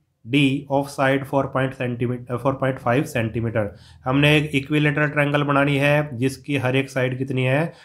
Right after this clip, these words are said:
फ़ोर पॉइंट फ़ाइव सेंटीमीटर है। आपको पता है इक्विलेटरल ट्रायंगल क्या होती है, जिसकी, ऐसी ट्रायंगल जिसकी सभी साइड्स इक्वल हों।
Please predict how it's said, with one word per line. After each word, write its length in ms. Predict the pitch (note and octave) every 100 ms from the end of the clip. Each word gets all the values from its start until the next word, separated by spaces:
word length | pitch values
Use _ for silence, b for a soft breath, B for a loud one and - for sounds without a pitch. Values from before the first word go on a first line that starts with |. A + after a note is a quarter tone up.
| B _
फ़ोर 280 | C3 C3+ C#3+
पॉइंट 380 | C#3 B2+ C3+ C#3
फ़ाइव 260 | B2 C3
सेंटीमीटर 520 | C3 A#2 A#2 A#2+ A#2
है। 60 | B2+
आपको 240 | B2 B2+
पता 220 | B2+ A#2+ C3
है 100 | B2
इक्विलेटरल 440 | B2 C3 B2+ B2+
ट्रायंगल 320 | B2+ B2+ C3
क्या 140 | B2+ B2
होती 180 | B2
है, 60 | B2+
जिसकी, 440 | A#2+ A#2+ C#3 F#3+ F#3+ B B -
ऐसी 180 | A#2+ C#3+
ट्रायंगल 360 | C#3 C3 C3+
जिसकी 240 | C3 A#2+ C#3+
सभी 220 | C3 B2+
साइड्स 340 | B2+ C3 -
इक्वल 300 | A#2 - A#2
हों। 320 | A#2 C3 D#3+